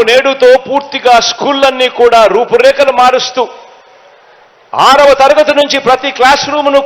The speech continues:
కూడా ఐఎఫ్పి ప్యానెల్స్‌తో ఆ ప్రతి క్లాస్ రూమ్‌లోనూ కూడా డిజిటల్ బోధనను తీసుకొస్తూ అడుగులు పడింది కూడా కేవలం ఈ యాభై ఏడు నెలల కాలంలోనే.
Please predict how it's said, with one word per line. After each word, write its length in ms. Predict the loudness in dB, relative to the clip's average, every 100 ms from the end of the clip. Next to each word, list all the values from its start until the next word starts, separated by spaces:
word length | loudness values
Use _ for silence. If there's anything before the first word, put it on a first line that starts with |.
| 0
కూడా 200 | 2 0 -2 -18 -20 -20 -20 _ _ _ _ _ -6 -2
ఐఎఫ్పి 380 | 0 -2 -2 -8 -4 0
ప్యానెల్స్‌తో 640 | 0 0 -4 -6 0 0 0 -12 -20 -20 _ _ _ _ -2
ఆ 20 | -2 2
ప్రతి 280 | 0 0 -4 0
క్లాస్ 280 | 2 2 -2 -6
రూమ్‌లోనూ 420 | -4 0 2 0 0
కూడా 180 | 0 2 0 -2
డిజిటల్ 420 | -8 -6 -4 -4 0
బోధనను 480 | 2 2 2 0 -2 -4 -14 -20 -20 -20 _ _ -6
తీసుకొస్తూ 680 | -4 -4 0 0 0 -2 -4 -4 -12 -20 _ _ _ _ _ _ -4 0
అడుగులు 360 | 0 0 -2 0
పడింది 380 | -2 -2 -4 -6 -2
కూడా 220 | 0 2 2 0 -8 -20 -20 _ _ _ -18
కేవలం 640 | -4 0 2 2 0 0 -2 -4 -8
ఈ 40 | -4 -2
యాభై 340 | 2 2 0 -2 -2
ఏడు 140 | -2 -2
నెలల 240 | -2 0 0 0
కాలంలోనే. 540 | -2 0 0 -2 -2